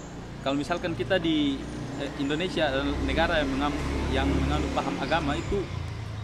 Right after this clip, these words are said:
saya rasa menyimpang ketika, eh, kebebasan itu terlalu bebas sehingga misalkan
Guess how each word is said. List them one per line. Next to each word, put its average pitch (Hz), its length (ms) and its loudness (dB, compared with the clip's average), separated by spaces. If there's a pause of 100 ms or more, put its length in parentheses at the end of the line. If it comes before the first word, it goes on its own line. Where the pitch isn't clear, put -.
(340)
saya 170 240 2
rasa 185 320 2
menyimpang 160 640 0
ketika, 156 560 -2
eh, 139 380 0 (260)
kebebasan 147 480 0
itu 175 160 -6
terlalu 147 400 0
bebas 170 240 -2
sehingga 135 320 -2
misalkan 170 400 -2